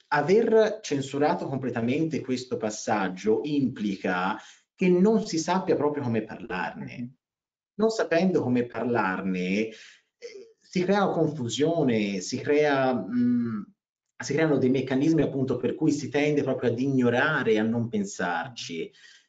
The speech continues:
Speaker 1: Purtroppo si, si sta un po' uccidendo la morte, eh, scusate, la, magari la frase può essere contraddittoria,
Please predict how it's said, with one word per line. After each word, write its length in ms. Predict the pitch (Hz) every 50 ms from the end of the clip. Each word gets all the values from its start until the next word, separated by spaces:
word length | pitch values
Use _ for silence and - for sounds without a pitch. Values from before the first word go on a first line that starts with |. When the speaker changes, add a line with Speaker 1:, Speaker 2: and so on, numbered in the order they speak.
| _ _ _ _ _ _ _
Speaker 1:
Purtroppo 720 | - 196 202 196 202 202 214 214 - 220 220 - - - -
si, 340 | - - - 156 160 156 -
si 220 | - - - - 147
sta 320 | - - - 156 156 165
un 180 | 160 139 123 123
po' 220 | - 151 143 131
uccidendo 1080 | 117 117 - - - 156 143 131 127 123 120 117 117 113 110 135 135 135 139 143 143 - 123
la 100 | 120 123
morte, 1080 | 120 113 107 104 101 98 - - - _ _ 123 120 123 131 139 143 143 143 143 - -
eh, 560 | - 113 107 107 104 98 98 92 90 85 95 85
scusate, 720 | - - - 107 110 107 104 104 98 - 104 101 98 98
la, 340 | 101 101 95 92 90 78 87
magari 260 | 95 95 98 104 110
la 120 | 101 98 95
frase 340 | - - 110 - - 98 98
può 120 | - 110
essere 240 | 107 - - 104 98
contraddittoria, 720 | - 104 98 - 104 101 101 98 95 - 107 101 98 -